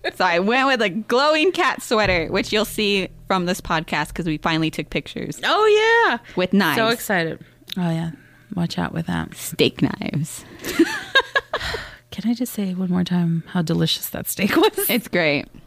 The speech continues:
Speaker 1: That's why I
Speaker 2: I
Speaker 1: kept telling you,
Speaker 2: love it.
Speaker 1: "Go, Joanna."
Speaker 2: I know. Emily pushed me to go.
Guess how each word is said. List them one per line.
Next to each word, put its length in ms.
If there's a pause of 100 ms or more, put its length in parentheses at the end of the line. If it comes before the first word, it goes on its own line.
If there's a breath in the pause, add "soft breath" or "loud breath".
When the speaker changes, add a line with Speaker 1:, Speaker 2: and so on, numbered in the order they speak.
(580 soft breath)
Speaker 1:
That's 280
why 60
I 20
Speaker 2:
I 40
Speaker 1:
kept 200
telling 160
you, 60
Speaker 2:
love 80
it. 40
Speaker 1:
"Go, 220
Joanna." 520
Speaker 2:
I 140
know. 180
Emily 400
pushed 360
me 140
to 80
go. 300